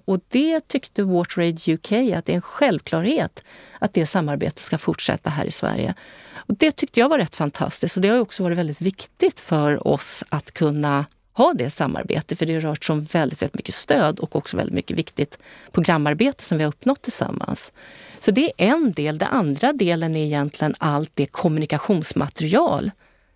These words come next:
som våra kollegor i England gör, som vi faktiskt bara kan ta rakt upp och ner och översätta. Och allt från filmer, bilder, texter,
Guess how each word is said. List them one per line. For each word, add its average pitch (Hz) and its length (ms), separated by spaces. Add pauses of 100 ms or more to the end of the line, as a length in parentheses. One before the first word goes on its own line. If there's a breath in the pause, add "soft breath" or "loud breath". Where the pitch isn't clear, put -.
som - 180
våra 147 200
kollegor 151 500
i 147 80
England 143 440
gör, - 260 (360 loud breath)
som 170 220
vi 156 180
faktiskt - 360
bara 151 160
kan 151 200
ta - 260
rakt 277 400
upp - 160
och 277 60
ner 185 260
och 196 60
översätta. 156 840
Och 156 540
allt 240 200
från 240 140
filmer, 190 440
bilder, 170 680 (580 loud breath)
texter, 156 800